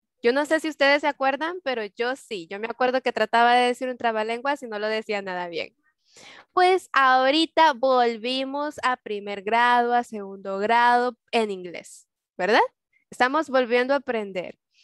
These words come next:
Y por eso vamos a sonar así, guys. No se preocupen, no se preocupen si sonamos mal. La idea es que tenemos este trabalenguas que está súper fácil. Lo vamos a hacer y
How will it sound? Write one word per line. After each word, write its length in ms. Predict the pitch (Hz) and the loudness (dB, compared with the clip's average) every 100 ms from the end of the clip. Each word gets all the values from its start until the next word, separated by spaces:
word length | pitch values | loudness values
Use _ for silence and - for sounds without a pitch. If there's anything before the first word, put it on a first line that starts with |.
| _ | _
Y 260 | - 330 349 - | 0 2 2 2
por 220 | 381 370 | 4 4
eso 300 | 339 - 254 | 4 2 -2
vamos 320 | 226 240 254 | -2 -4 -6
a 60 | 262 | -8
sonar 340 | 262 233 220 | -8 -8 -6
así, 480 | 226 233 - 262 262 | -6 -8 -10 -8 -6
guys. 380 | - 233 208 - - | 0 0 0 -8 -10
No 140 | 226 | -8
se 200 | 226 247 | -6 -6
preocupen, 920 | 240 226 208 202 - - 247 214 196 | -4 -4 -4 -6 -12 -14 -8 -6 -4
no 100 | 202 214 | -6 -6
se 140 | 247 | -6
preocupen 640 | 240 226 202 - 233 262 254 | -2 -2 -2 -4 -2 -2 -2
si 120 | 226 | -6
sonamos 520 | 202 190 190 202 202 | -6 -6 -6 -8 -10
mal. 240 | 196 180 - - - - | -8 -8 -10 -20 -20 -2
La 160 | 247 285 | 4 4
idea 260 | 302 320 | 6 4
es 100 | 330 | 4
que 120 | 320 | 0
tenemos 400 | 302 262 247 262 - | 0 -2 -2 -4 -4
este 240 | 277 330 | -4 -4
trabalenguas 720 | - 302 269 240 240 254 269 | -2 0 0 0 -2 -4 -4
que 80 | - | -6
está 280 | 226 - 220 | -6 -4 -4
súper 540 | - - 240 240 285 285 | -6 -12 -10 -6 -6 -4
fácil. 520 | 294 214 - 262 370 _ _ _ _ _ _ _ _ _ _ _ _ | -4 -4 -6 -14 -14 _ _ _ _ _ _ _ _ _ _ _ _
Lo 80 | 214 | 0
vamos 320 | 220 226 269 | 2 2 0
a 40 | 302 | -2
hacer 360 | 302 302 320 - _ _ _ _ _ _ - | 0 0 0 -2 _ _ _ _ _ _ -2
y 260 | 285 339 | 0 0